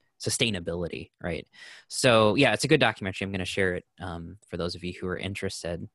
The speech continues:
and does a much better job than I just did <laughs> trying to explain it. But, uh, yeah.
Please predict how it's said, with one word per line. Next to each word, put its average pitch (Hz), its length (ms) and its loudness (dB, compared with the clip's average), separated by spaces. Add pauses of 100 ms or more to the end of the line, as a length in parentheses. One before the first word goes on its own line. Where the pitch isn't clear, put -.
and 87 340 -8
does 107 160 4
a 101 40 2
much 92 220 0
better 90 200 0
job 90 240 2
than 78 120 -6
I 85 100 -2
just - 220 -6
did - 120 -4
<laughs> - 20 -12
trying 123 240 2
to - 160 -2
explain 95 400 -2
it. 87 140 -6 (460)
But, 90 160 -2
uh, 87 180 -10 (480)
yeah. 90 140 -6